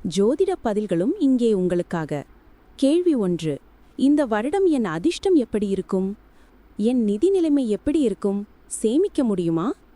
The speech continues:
புதிய முதலீடுகள் செய்ய இது சரியான நேரமா? கடன் பிரச்சனைகள் நீங்கி நிம்மதி கிடைக்குமா? வேலை செய்பவர்களுக்கு பதவி உயர்வு கிடைக்குமா?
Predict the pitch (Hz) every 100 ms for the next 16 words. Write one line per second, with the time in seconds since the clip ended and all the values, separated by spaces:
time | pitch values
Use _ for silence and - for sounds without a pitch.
0 | - - - 240 359 392 254 220 269 247
1 | 226 - 185 185 339 240 226 180 180 294
2 | 381 320 202 175 165 262 - - - -
3 | - 220 320 427 320 285 277 247 214 196
4 | 190 220 202 190 233 196 190 208 302 403
5 | 294 208 185 - 175 170 320 - - _
6 | - 175 220 359 427 330 269 240 220 208
7 | 208 220 208 180 175 285 339 285 262 226
8 | - 185 185 175 170